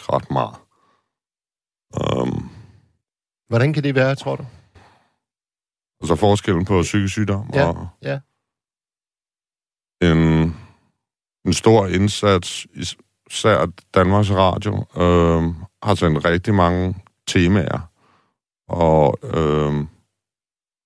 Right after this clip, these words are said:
Speaker 1: dem, jeg bliver allermest rørt af, det, det er sådan unge mennesker i, i start tyverne, som går på landsdækkende fjernsyn og siger noget,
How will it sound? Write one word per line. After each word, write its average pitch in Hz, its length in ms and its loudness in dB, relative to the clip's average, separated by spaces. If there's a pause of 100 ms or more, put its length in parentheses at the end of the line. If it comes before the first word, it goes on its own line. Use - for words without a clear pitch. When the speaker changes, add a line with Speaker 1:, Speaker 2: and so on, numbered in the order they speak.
(140)
Speaker 1:
dem, 92 100 4
jeg 82 180 4
bliver 76 160 0
allermest 85 520 2
rørt 80 200 2
af, 71 160 0
det, 82 300 -4
det 85 80 0
er 80 40 0
sådan 78 360 -2
unge 80 220 0
mennesker 82 360 0
i, 71 260 -4 (180)
i - 120 -10 (500)
start - 480 -2
tyverne, 90 580 2 (840)
som 71 340 -2 (920)
går 80 180 2
på 78 140 4
landsdækkende 78 680 0
fjernsyn 82 480 -2 (380)
og 80 380 -2 (120)
siger - 640 -2
noget, 87 360 2